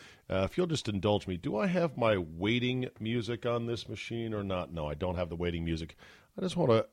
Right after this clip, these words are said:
uh, there's one place to go, I know, to find the color. Ready? I'm gonna Google this. Crayola sixty-four colors.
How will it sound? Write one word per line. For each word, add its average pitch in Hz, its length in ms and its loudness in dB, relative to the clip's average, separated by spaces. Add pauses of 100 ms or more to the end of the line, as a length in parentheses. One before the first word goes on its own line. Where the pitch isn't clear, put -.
(720)
uh, 127 80 -2
there's 139 200 8
one 196 200 12
place 180 300 12
to 139 100 4
go, 104 440 10
I 98 100 4
know, 92 380 2 (760)
to - 80 -10
find 104 340 6
the 92 60 0
color. 78 480 -2 (220)
Ready? 101 300 2
I'm 95 80 -2
gonna 92 120 -2
Google 90 380 0
this. 78 240 -8 (100)
Crayola 127 1040 6 (640)
sixty-four 117 1160 -2
colors. - 680 -2